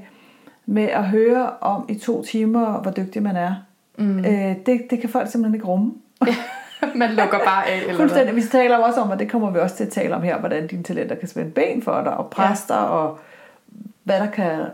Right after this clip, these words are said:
Speaker 1: hvor du især måske vil blive ramt af, af stress. Eller,
Speaker 2: Ja.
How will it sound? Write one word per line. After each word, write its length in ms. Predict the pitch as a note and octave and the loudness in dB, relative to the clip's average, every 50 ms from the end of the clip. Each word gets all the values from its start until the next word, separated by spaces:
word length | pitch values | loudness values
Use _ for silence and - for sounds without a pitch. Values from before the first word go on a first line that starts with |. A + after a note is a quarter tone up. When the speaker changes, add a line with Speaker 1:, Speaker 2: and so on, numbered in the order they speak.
| - - | -12 -12
Speaker 1:
hvor 280 | G#3 G3+ F#3+ F#3+ F#3+ | -8 -4 -2 -2 -2
du 180 | - - G#3 F#3 F#3+ G#3+ - - | -2 -4 -6 -6 -6 -10 -12 -10
især 260 | - F#3 - - - G#3 G#3 | -8 -4 -2 -2 -2 -2 -2
måske 280 | G3 F#3 - - F3+ | -4 -4 -4 -6 -8
vil 200 | E3+ F3 E3+ E3 D#3 | -6 -4 -4 -4 -4
blive 200 | - E3 D#3 D3+ | -4 -4 -4 -2
ramt 340 | D#3 D#3+ D3+ - - - | -4 -4 -4 -6 -10 -10
af, 280 | - - - - - - - | -8 -6 -6 -6 -6 -8 -8
af 140 | - E3+ D#3+ | -10 -12 -10
stress. 400 | - - - D#3+ D#3+ - - - | -8 -6 -6 -6 -6 -6 -8 -8
Eller, 260 | - - - - - - - - _ _ - - - - _ - | -8 -6 -6 -6 -8 -8 -12 -18 _ _ -20 -20 -20 -10 _ -4
Speaker 2:
Ja. 80 | F#3+ | -4